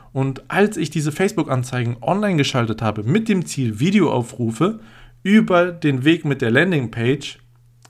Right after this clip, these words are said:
die dann weiter verlink-, verlinkt ist zu, äh, zu Amazon, zum Amazon-Listing, gingen die Verkäufe tatsächlich hoch und zwar richtig rasant.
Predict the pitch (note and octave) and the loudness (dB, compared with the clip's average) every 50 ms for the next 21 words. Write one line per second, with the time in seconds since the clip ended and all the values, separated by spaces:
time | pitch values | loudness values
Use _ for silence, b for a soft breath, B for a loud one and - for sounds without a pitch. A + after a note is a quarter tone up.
0 | _ _ _ _ _ _ - - B2+ B2+ B2 B2 B2 C#3 D3+ C#3+ C3+ - - C#3+ | _ _ _ _ _ _ -4 0 2 2 4 4 4 4 4 2 0 -2 -2 -2
1 | B2+ C3+ C#3 C#3+ C3 - C3 B2 C#3 C#3+ D3 - B2+ - - - - - B2 A#2+ | 0 0 -2 -2 -2 -4 -2 0 0 0 0 -2 -6 -8 -8 -14 -8 -4 0 0
2 | A#2+ A2+ A#2 A#2+ A2+ A2 A2 A2 - - - - D3 D#3+ - - - A#2 A2+ - | 2 2 2 2 2 0 0 0 -2 -6 -2 -2 0 0 0 -2 -4 -6 -6 -6
3 | A2+ - C3+ D3 D#3+ D3 D3 - A2+ A2 G#2 - - C#3 C#3+ C#3+ B B B B | -2 -2 0 0 0 0 -2 -4 -4 -6 -4 -4 -2 -2 -2 -4 B B B B
4 | B B _ - D3 E3 F3 F3 E3+ D3 B2+ C#3 - - A#2+ A#2 - D3+ D3 D3 | B B _ 4 6 6 6 4 2 2 0 -2 -4 -4 -6 -6 -4 -2 -2 -2
5 | B2+ A#2+ B2+ - - A#2 A#2 - - - D3 C#3+ C#3+ - - C3 A#2+ - - C3 | -2 -4 -8 -8 -8 -8 -8 -6 -2 -2 -2 -2 -2 -4 -6 -6 -6 -4 0 2
6 | C3+ C3 A#2 A#2+ A#2 A2+ A2+ - - A2+ A2 G#2 - E3 G3+ G#3+ G#3+ - - - | 4 4 4 2 -2 -6 -4 0 2 2 2 2 2 0 0 0 0 -4 -6 -2
7 | - F3 D3 - B2 B2 A#2+ A2+ A2+ G2+ G2 A2 C3+ D3+ D#3 B2 G2 - - | -2 -2 -2 -2 -4 0 2 2 2 2 2 2 2 2 2 0 -2 -4 -10